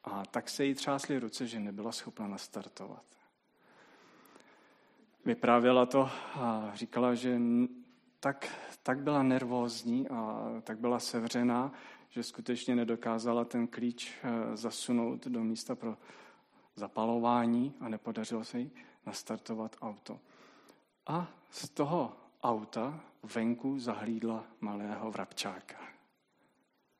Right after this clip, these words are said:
A najednou, jak když, jak kdyby projel blesk, najednou v údivu zahlídla toho malého vrabčáka a vzpomněla si:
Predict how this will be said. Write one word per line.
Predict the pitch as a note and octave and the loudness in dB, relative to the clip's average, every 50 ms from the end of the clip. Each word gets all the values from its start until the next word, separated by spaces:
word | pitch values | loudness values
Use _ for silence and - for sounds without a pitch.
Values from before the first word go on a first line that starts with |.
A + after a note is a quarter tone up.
| _ _ _ _ _ _ _ _ _ | _ _ _ _ _ _ _ _ _
A | - - | -14 -10
najednou, | G2 G2 G#2 G#2 G#2+ A#2 C3+ C#3 D3 D3 D#3 E3+ E4+ E4+ | -6 -4 -2 -2 0 0 2 4 4 4 4 2 0 -2
jak | D#3 C#3+ C3+ C3+ | -2 -4 -4 -4
když, | - A3 A#3 - C3+ B2 - - - - - _ _ _ _ _ _ _ _ _ _ _ _ _ _ | -6 -8 -6 -4 -6 -6 -6 -8 -12 -14 -20 _ _ _ _ _ _ _ _ _ _ _ _ _ _
jak | - A#2 | -18 -14
kdyby | G2+ G#2+ G#2+ A#2 A#2 | -12 -8 -6 -6 -8
projel | - _ - - A#2+ B2 B2+ B2 A#2+ | -8 _ -6 -2 0 0 2 0 -2
blesk, | G2 - G#2 G2+ A2 D#3+ - - - - - - - _ - - - - - - - - _ _ _ _ _ _ _ _ _ _ _ _ - | -2 -4 -4 -4 -4 -4 -4 -6 -8 -8 -12 -20 -20 _ -20 -20 -20 -20 -20 -20 -20 -20 _ _ _ _ _ _ _ _ _ _ _ _ -10
najednou | F#2+ F#2+ G2 G#2 A2+ B2+ C#3+ D#3 E3 E3+ E3 C#3+ B2+ - - - - _ _ _ | -8 -6 -2 0 0 0 0 0 -2 -4 -6 -8 -10 -14 -20 -20 -20 _ _ _
v | - - _ _ | -20 -20 _ _
údivu | - C3+ B2+ A#2+ A2 A#2 A#2 A#2 A#2+ C3+ | 0 0 0 2 2 0 0 0 0 -2
zahlídla | C#3 C3+ C3 A#2 A#2 B2 B2 A#2+ B2+ B2+ | -2 -2 -2 -2 0 -2 2 2 2 0
toho | B2+ - B2+ A#2+ B2+ B2+ | 2 -2 -2 0 2 2
malého | B2 A#2 A#2+ B2 B2+ A#2 C3 D3 | 2 2 2 0 0 -2 -6 -6
vrabčáka | C#3+ C3 A#2 A2 - - - - G#2 G2 G2 - - B2 - | -6 -6 -8 -8 -10 -10 -8 -8 -8 -8 -10 -12 -14 -14 -14
a | - | -12
vzpomněla | A2 - - - A2+ G#2+ A2 G#2+ G#2 G#2 G#2+ G#2 | -14 -14 -8 -6 -4 -4 -2 -4 -4 -6 -10 -12
si: | - - - - - | -12 -14 -14 -14 -16